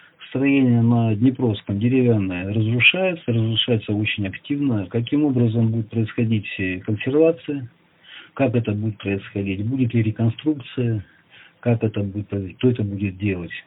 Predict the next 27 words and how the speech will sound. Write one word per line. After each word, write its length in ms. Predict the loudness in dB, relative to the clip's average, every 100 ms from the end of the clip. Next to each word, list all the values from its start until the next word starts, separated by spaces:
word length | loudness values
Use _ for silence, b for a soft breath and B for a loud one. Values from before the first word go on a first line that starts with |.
| _ B B B -8
Будет 260 | 0 0 4
ли 60 |
восстановление 720 | 2 2 4 4 6 6 6 4
уже 200 | 4 2
разрушенного? 840 | 2 2 2 2 0 -2 -4 -8 -14 _ _ _ _ _ B B B B 0
Потому 240 | 6 6
что 160 | 4 2
буквально, 540 | 2 2 4 6 6
ну, 220 | 6 4
пять-десять 680 | 4 6 6 6 4 2 0
лет, 260 | 2 0 0
и 80 |
показывать-то 600 | 0 0 0 -2 -2 -6 -8
будет 240 | -8 -6
уже 180 | -4 -2
нечего 360 | -2 -2 -2
на 120 | -4 -12
самом 220 | -12 -12 -12
деле. 280 | -14 -14 -12
Чтобы 260 | -8 -8
сохранить 460 | -8 -2 2 2 2
эти 180 | -2 2
объекты, 400 | 4 2 2 0
нужно 340 | 0 -2 -4 -4
очень 340 | -2 2 2
большие 420 | 2 -2 0 0
деньги. 440 | 0 -4 -8 -12